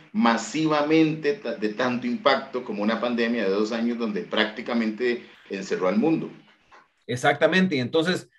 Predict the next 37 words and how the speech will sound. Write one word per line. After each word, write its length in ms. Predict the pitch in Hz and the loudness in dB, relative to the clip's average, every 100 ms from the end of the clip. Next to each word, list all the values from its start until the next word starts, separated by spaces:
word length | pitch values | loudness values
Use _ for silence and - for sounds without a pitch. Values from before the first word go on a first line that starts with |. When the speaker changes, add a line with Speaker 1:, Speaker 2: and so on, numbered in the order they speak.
| _ | _
Speaker 2:
digamos 440 | - 139 185 170 - | -2 4 6 6 6
que 140 | 139 | 2
las 220 | 135 135 | 4 4
medidas 420 | 135 127 151 180 | 4 2 2 0
que 80 | 196 | -4
se 80 | 185 | 0
habían 220 | 175 180 | 0 2
tomado 420 | 190 185 202 185 | 2 6 8 8
por 140 | 131 127 | 4 0
los 100 | 127 | 2
bancos 300 | 143 139 170 | 0 -2 -6
centrales 420 | 175 170 175 180 | -2 2 2 2
estaban 400 | 139 139 143 151 | -2 2 2 2
entendidas 640 | 170 170 175 202 208 202 | -2 -4 0 6 8 6
de 120 | - - | 4 -2
que 80 | |
había 260 | 107 113 127 | -2 -2 0
que 80 | 165 | 2
ayudar 580 | 139 123 120 147 185 196 | 2 2 2 6 6 6
a 100 | 196 | 6
la 80 | |
economía 640 | 196 196 196 185 185 202 208 | 4 4 0 2 2 2 0
que 100 | - | -6
estaba 400 | - 117 123 147 | -2 0 4 4
detenida, 680 | 170 185 202 190 196 240 - _ _ - | 4 4 2 4 0 -2 -6 _ _ 2
pero 200 | 143 131 | 4 4
que 80 | |
había 180 | 123 127 | 2 2
un 80 | 143 | 2
momento 360 | 160 160 156 175 | 2 2 0 0
donde 180 | 135 | 2
había 240 | 113 123 135 | 4 4 2
que 260 | 170 190 - | 2 0 0
volver 420 | 117 107 113 135 | 0 2 4 6
a 160 | 160 180 | 8 8
recoger 520 | 139 131 110 131 147 | 4 2 0 2 0
velas 500 | 175 165 180 190 | 2 2 2 0